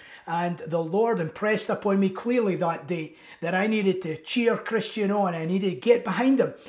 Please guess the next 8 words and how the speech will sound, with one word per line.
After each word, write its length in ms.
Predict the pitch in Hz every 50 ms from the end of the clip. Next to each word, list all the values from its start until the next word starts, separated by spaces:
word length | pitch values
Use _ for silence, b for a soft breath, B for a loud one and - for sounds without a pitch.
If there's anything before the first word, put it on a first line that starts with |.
| B B B
and 220 | 190 185 180 -
build 260 | - 208 220 226 180
a 60 | 196 180
relationship 840 | 180 175 175 180 180 175 - 185 175 170 - - 180 180 - -
with 140 | 165 165 156
him. 180 | 170 147 151 - - B B B B B B B B -
And, 360 | 170 170 175 180 180 165 -
uh, 180 | 185 180 180 175